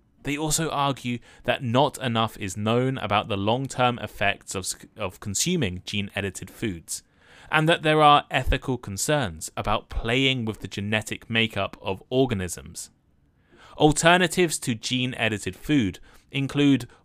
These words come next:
organic or regener-, regenerative agriculture practices, which, which focus on improving soil health and biodiversity, as well as reducing the use of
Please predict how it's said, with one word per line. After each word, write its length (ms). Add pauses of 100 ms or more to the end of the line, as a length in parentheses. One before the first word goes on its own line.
organic 640 (100)
or 300
regener-, 680
regenerative 880 (100)
agriculture 720
practices, 800 (460)
which, 200 (200)
which 180
focus 400
on 220
improving 560
soil 360
health 420 (280)
and 260
biodiversity, 1160 (920)
as 140
well 200
as 120
reducing 500
the 100
use 340
of 260